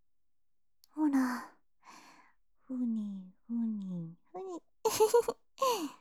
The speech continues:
柔らかいでしょ？ねえ、触りたい？反対側の腕にも当ててあげようかしら。ほら。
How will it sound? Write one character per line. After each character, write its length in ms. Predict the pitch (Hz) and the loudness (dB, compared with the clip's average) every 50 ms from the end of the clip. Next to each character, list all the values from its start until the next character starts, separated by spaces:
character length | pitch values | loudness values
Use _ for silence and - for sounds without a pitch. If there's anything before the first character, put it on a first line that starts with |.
| _ _ _ _ _ _ _ _ _ _ _ _ _ _ _ _ _ _ _ _ _ _ _ _ _ _ _ _ - | _ _ _ _ _ _ _ _ _ _ _ _ _ _ _ _ _ _ _ _ _ _ _ _ _ _ _ _ -2
柔 300 | - 262 269 277 285 294 285 | 2 4 6 6 6 6 6
ら 140 | 302 302 294 | 6 2 2
か 220 | - 302 302 311 | 2 2 4 6
い 100 | 311 294 | 6 6
で 120 | 269 277 | 4 2
し 140 | 262 - - | 0 0 0
ょ？ 600 | 254 254 262 262 269 269 285 294 302 311 339 359 415 523 571 - _ _ _ _ _ _ _ _ _ _ _ _ _ _ _ _ _ _ _ _ _ _ _ _ _ - | 2 4 4 6 6 6 6 6 4 4 2 2 0 -2 -2 -4 _ _ _ _ _ _ _ _ _ _ _ _ _ _ _ _ _ _ _ _ _ _ _ _ _ 4
ね 500 | 247 247 254 254 254 240 233 220 208 - | 8 10 10 12 12 10 10 8 4 0
え、 40 | _ - - _ _ _ _ _ _ - | _ -20 -20 _ _ _ _ _ _ -6
触 380 | - - - 254 254 262 277 294 | -4 2 2 4 6 6 6 6
り 160 | 311 302 277 | 6 4 4
た 140 | 277 294 294 | 4 4 6
い？ 60 | 269 226 214 226 269 359 508 - _ _ _ _ _ _ _ _ _ _ _ _ _ _ _ _ _ _ _ _ _ | 6 6 6 4 4 4 2 -2 _ _ _ _ _ _ _ _ _ _ _ _ _ _ _ _ _ _ _ _ _
反 400 | _ - - 247 262 269 269 269 | _ 0 4 8 10 10 10 8
対 320 | 262 - 262 269 269 277 269 | 6 4 2 4 6 6 6
側 340 | 262 262 269 269 277 269 269 | 6 6 8 8 10 10 10
の 260 | 262 262 269 262 247 | 12 12 10 10 10
腕 240 | 240 247 247 269 277 | 8 8 8 8 8
に 180 | 269 262 247 226 | 10 10 8 8
も 340 | 220 214 220 226 226 226 - _ _ _ _ _ _ - | 6 4 2 2 0 -4 -10 _ _ _ _ _ _ -4
当 100 | - 240 | -4 -4
て 180 | - - 254 247 | -2 -2 -6 -2
て 140 | - 262 | 2 4
あ 140 | 262 262 262 | 6 8 8
げ 200 | 262 254 254 262 | 8 10 10 10
よ 220 | 277 294 302 311 311 | 10 10 10 8 8
う 40 | |
か 160 | 311 311 339 320 | 6 2 -2 -2
し 200 | - - 285 269 | -2 2 2 4
ら。 340 | 254 254 254 247 247 - - _ _ _ _ _ _ _ _ _ _ _ _ _ _ _ _ _ _ _ _ _ _ _ _ _ _ _ _ _ _ _ _ _ _ _ _ _ _ _ _ _ _ _ _ _ _ _ 294 | 6 6 4 2 0 -4 -14 _ _ _ _ _ _ _ _ _ _ _ _ _ _ _ _ _ _ _ _ _ _ _ _ _ _ _ _ _ _ _ _ _ _ _ _ _ _ _ _ _ _ _ _ _ _ _ _
ほ 460 | - 285 285 285 302 311 330 349 349 330 | 2 4 4 4 4 2 0 -4 -6 -2
ら。 380 | 330 311 311 294 285 277 - | -2 0 2 2 0 -2 -4